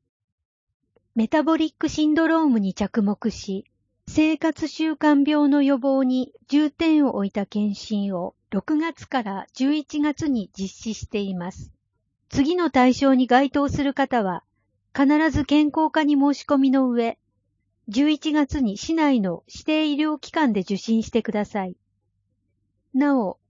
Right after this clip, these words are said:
十月、特定健診等対象者、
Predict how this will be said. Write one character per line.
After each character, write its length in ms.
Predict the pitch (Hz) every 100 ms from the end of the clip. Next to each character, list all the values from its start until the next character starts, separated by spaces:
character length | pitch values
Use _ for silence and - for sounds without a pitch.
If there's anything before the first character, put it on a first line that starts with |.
| _
十 260 | 262 302 302
月、 540 | 302 285 - 277 262 _ _ _
特 260 | 233 - -
定 220 | 320 320
健 240 | 339 330
診 340 | - 226 214 185
等 260 | - 277
対 220 | - 226 233
象 280 | - 262
者、 320 | 214 - 156